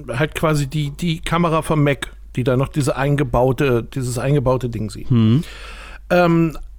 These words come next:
Speaker 1: hab dann die, die beiden Kameras oder qua-, quasi das, das Telefon und die, das Tablet hab ich über, mh, hab ich über W lan einfach angebunden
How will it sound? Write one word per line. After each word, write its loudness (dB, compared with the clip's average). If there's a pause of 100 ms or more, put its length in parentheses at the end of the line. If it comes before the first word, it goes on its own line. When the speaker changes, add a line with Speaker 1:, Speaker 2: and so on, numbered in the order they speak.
(340)
Speaker 1:
hab -2
dann 2 (100)
die, 0 (200)
die 2
beiden 2
Kameras 0
oder 0
qua-, -2
quasi -2
das, -2 (160)
das -10
Telefon 0
und -4
die, -4
das -8 (680)
Tablet 0 (480)
hab 2
ich -2
über, 2 (340)
mh, 0 (1160)
hab 0
ich -4
über 0
W 4
lan 0
einfach -2
angebunden 0